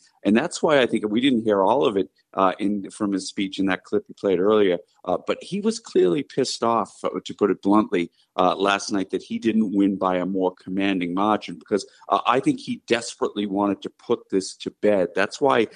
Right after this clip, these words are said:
he spent so much time in New Hampshire, uh, at rallies and speaking, et cetera. He was really determined, uh, to knock her out. Um, you know, again, uh, I, as I've said, she doesn't have much of a path,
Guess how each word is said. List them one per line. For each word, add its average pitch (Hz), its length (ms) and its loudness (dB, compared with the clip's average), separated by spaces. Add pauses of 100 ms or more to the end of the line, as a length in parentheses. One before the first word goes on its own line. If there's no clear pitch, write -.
(180)
he 110 100 -2
spent 113 420 -4
so 113 280 -2
much 104 320 0
time 98 460 -2
in 123 220 0
New 107 140 2
Hampshire, 92 540 0 (240)
uh, 92 200 2
at 95 220 0
rallies 98 500 0
and 90 100 -4
speaking, 98 500 -2
et 90 100 -6
cetera. 92 320 2
He 92 60 -12
was 90 240 -10
really 143 340 6
determined, 110 680 2 (240)
uh, 92 120 6
to - 180 -4
knock 104 360 2
her 95 240 2
out. 87 220 4 (260)
Um, 98 320 0
you 110 120 0
know, 95 80 -2 (100)
again, 117 380 0 (160)
uh, 90 140 -8 (100)
I, 85 100 -10 (100)
as 104 260 -2
I've 98 140 0
said, 107 480 0
she - 200 -8
doesn't 131 300 0
have 113 100 -2
much 107 220 -6
of 95 60 -4
a 87 60 0
path, 101 380 -2